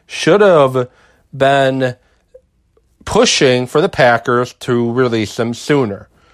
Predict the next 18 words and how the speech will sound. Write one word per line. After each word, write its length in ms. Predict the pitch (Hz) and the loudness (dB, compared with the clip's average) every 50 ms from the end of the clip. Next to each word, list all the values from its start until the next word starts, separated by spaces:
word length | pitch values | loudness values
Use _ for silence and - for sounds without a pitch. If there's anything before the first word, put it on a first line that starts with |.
| _ _ _ _ _ _ | _ _ _ _ _ _
more 300 | - 113 113 117 120 120 | 0 2 2 4 4 4
like 260 | 117 117 120 117 - | 4 4 2 2 0
around 380 | 131 120 113 107 101 101 101 101 | 0 0 2 2 0 0 -2 -4
the 100 | 107 113 | -6 -6
draft. 640 | 117 123 139 135 110 87 76 76 - _ _ - - | -2 0 0 0 0 -2 -4 -12 -20 _ _ -16 -8
If 300 | - 113 107 104 - - | -6 -4 -4 -4 -4 -2
the 100 | 117 107 | -2 0
writing 380 | 104 104 107 110 113 120 127 | 2 2 2 2 2 0 0
was 160 | 131 131 127 | -2 -2 0
on 180 | 135 131 139 156 | 0 0 0 0
the 80 | 180 185 | -2 -2
wall, 560 | 170 156 131 127 123 123 123 123 120 117 _ _ _ _ _ _ _ - | 0 2 2 2 4 4 2 2 0 -2 _ _ _ _ _ _ _ -12
you 120 | - 107 | -10 -10
should 300 | 110 - - - 117 113 | -10 -6 -4 -2 0 0
have 100 | 123 120 | 0 0
been 180 | 127 131 131 127 | 0 -2 -2 -2
trying 480 | - - 123 117 120 120 120 120 120 | -4 -2 -2 0 0 0 -2 -4 -6
to 640 | 117 - - 120 113 113 113 110 110 110 110 107 | -8 -8 -6 -4 -2 -2 -2 -2 -2 -4 -4 -6